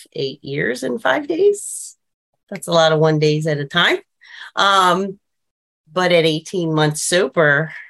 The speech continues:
um, I went through a custody battle and I had lost primary custody of my child, um, which was rather disheartening because that is, uh,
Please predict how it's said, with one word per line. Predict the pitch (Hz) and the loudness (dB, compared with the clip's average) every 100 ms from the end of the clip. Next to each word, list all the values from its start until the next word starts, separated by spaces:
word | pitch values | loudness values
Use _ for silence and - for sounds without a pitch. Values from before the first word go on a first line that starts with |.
| _ _ | _ _
um, | 170 151 139 143 151 | -2 0 0 -2 -4
I | 156 | -4
went | 147 139 | -4 -6
through | - 139 | -6 -6
a | |
custody | - 226 - 415 | -4 -4 -2 -2
battle | 156 113 120 135 202 - | 0 0 -2 -2 -6 -8
and | 139 139 143 143 | -6 -6 -6 -8
I | 135 147 | -6 -6
had | 151 143 139 131 139 165 _ _ _ _ _ _ _ _ _ _ | -6 -6 -4 -4 -4 -6 _ _ _ _ _ _ _ _ _ _
lost | 127 127 - - | -6 -4 -4 -4
primary | 165 147 139 135 131 | -2 -2 -2 -4 -4
custody | 131 - 370 - | -6 -6 -8 -8
of | - - | -8 -8
my | 139 | -8
child, | 139 220 175 - - - - - - | -4 -2 -2 -4 -10 -14 -18 -18 -6
um, | 156 147 139 139 135 _ _ _ _ _ _ _ _ - _ _ _ - _ | -2 0 0 -2 -8 _ _ _ _ _ _ _ _ -20 _ _ _ -20 _
which | 160 170 | -12 -6
was | 175 151 - - _ _ | -4 -4 -10 -18 _ _
rather | 143 143 202 240 | -10 -2 0 0
disheartening | 240 233 170 - 120 104 - | -4 -4 -4 -4 -6 -10 -10
because | 160 151 143 | -10 -4 0
that | 156 | 0
is, | 135 123 - - - _ _ | 0 -2 -8 -12 -16 _ _
uh, | 135 127 - | -6 -6 -10